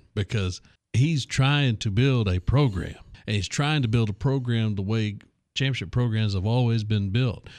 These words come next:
from the ground up, stacking together good young classes. He's doing it the way you're supposed to do it without knowing for sure whether the system will allow you to still do it that way.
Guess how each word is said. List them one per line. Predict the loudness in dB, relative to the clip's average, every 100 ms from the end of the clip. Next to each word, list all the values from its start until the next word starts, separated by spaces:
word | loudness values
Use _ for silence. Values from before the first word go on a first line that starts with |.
| -20 _
from | -4 -2
the | 0
ground | 0 2 2 2
up, | 2 2 -4 _ _ _ _ -8
stacking | -6 -2 -2 -2 0
together | 0 2 2 2
good | 0 2
young | 2 0
classes. | 0 0 0 -2 -8 -14 -18 -20 -20 _ 2
He's | 2 4
doing | 2 4 4 4
it | 0 0
the | 0
way | 2
you're | 2 2
supposed | -2 -6 -2 0 0 -2
to | -4
do | 2 4 4
it | 2 -2 -16 -20 _
without | -2 2 2 0 -2
knowing | 2 4 4 2
for | 0
sure | 0 2 2 4 2
whether | 2 0 0
the | -2
system | 0 0 0 0 0 2
will | 0 0
allow | 0 0 2
you | 2 2
to | 2
still | 0 0 0
do | 2 0
it | 0
that | -6 -6
way. | -8